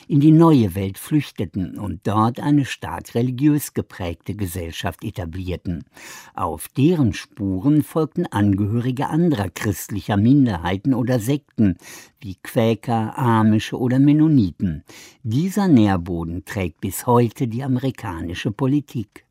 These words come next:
Und anderswo machen orthodoxe Kirchenfürsten Kriegspropaganda. Die vom Moskauer Kirchenoberhaupt Kirill vertretene Lehre der russischen Welt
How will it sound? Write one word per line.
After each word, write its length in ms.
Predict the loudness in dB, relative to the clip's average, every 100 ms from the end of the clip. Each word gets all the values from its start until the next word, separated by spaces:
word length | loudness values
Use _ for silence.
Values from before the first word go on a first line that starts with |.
| _ _ _ -20 -20 _ _ _ _
Und 400 | -4 -4 -4 -6
anderswo 580 | 0 0 0 -4 -2 0
machen 380 | 0 -2 -6
orthodoxe 800 | -4 -8 -6 -6 -6 -8 -8 -10
Kirchenfürsten 1080 | -6 -4 -4 -2 -4 -2 -6 -8 -8 -6 -6
Kriegspropaganda. 1300 | -6 -8 -8 -12 -16 -14 -12 -12 -10 -10 -10 -12 -16 _ _ _ -20 -18 -18 -20 _
Die 220 | 2 2
vom 300 | 4 6 8
Moskauer 520 | 6 0 -2 0 0
Kirchenoberhaupt 920 | 2 0 2 0 0 -2 0 -2 -4
Kirill 460 | -2 0 4 4 4
vertretene 680 | 0 -6 -2 -2 0 0 0
Lehre 380 | 2 2 2 0
der 240 | -2 -4 _
russischen 800 | 2 4 2 0 -2 0 2 2
Welt 400 | 2 2 0 -2